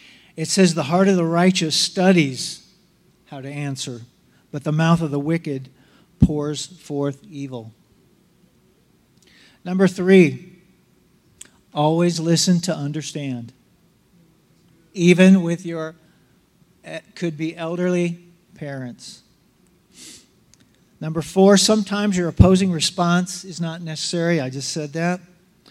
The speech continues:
Number five, make time for meaningful conversations. I know for me, it was easy for me to check on my mom,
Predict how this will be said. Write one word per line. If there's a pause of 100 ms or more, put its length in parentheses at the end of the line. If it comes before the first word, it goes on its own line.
(320)
Number
five, (380)
make
time (760)
for
meaningful
conversations. (1600)
I
know
for
me,
it
was
easy
for
me
to
check
on
my
mom,